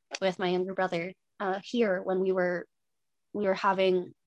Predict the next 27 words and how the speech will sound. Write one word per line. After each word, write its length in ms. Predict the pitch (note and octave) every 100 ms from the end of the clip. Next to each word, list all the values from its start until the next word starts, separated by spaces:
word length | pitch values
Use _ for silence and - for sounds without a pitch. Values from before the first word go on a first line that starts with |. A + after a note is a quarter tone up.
| _ _ _ -
some 200 | - G3+
anger 240 | F3+ F#3+ G3
management 540 | F#3 F#3 G3+ F3+ -
problems 480 | - F#3 F#3+ F#3 F#3
because 300 | G#3+ G3 F3 - - - - _
he, 140 | G3+
he 180 | - G#3
was 140 | F#3+ F#3
just, 320 | F3 - - _ _ _ -
he 100 | G#3+
couldn't 300 | A#3+ G#3+ - _ _ _ -
do 140 | B3
it. 140 | G3+ - _
He, 460 | - - F#3+ F#3+ - _ _ - - - _ - _
he 140 | G#3+ F#3+
was 320 | F#3+ - -
just 260 | G3+ - - G3+ A3+
kinda 200 | C4+ B3
losing 340 | A#3 A3+ A#3+
it 100 | G3
a 80 | F3
bit, 220 | - E3+ - -
and 300 | G3 F#3+ F#3+ _ _ _ _ -
I 120 | - G#3
took 180 | G3
him 120 | G#3+ F#3+
to, 380 | G#3 G3 F#3